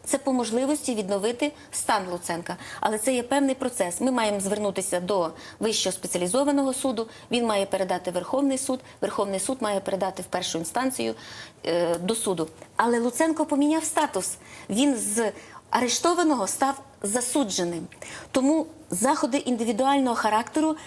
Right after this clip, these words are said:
є достатньо складно, е, відновити, але ми будемо писати заяву у Вищий спеціалізований суд.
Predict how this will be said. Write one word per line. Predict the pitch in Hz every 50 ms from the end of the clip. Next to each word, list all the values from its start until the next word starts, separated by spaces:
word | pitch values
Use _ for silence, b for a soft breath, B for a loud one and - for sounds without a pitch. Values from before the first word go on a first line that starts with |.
| B B
є | 240 233 262
достатньо | 214 233 233 - 269 277 269 - 262
складно, | - - - 302 269 233 185 180 175 170 170 - - -
е, | 180 175 175 170 165 165 165 170 165 - - 139 - -
відновити, | 190 226 233 214 254 240 226 202 - 190 180
але | - 202 208 220
ми | 226 247
будемо | 254 220 247 214 202 196 185
писати | - 190 - 190 185 - 185
заяву | 175 180 185 180 170 170 156 160 160 B B B B
у | B
Вищий | 190 214 208 - - 196
спеціалізований | 196 - 196 - - 190 190 185 202 190 190 190 190 190
суд. | - - 175 156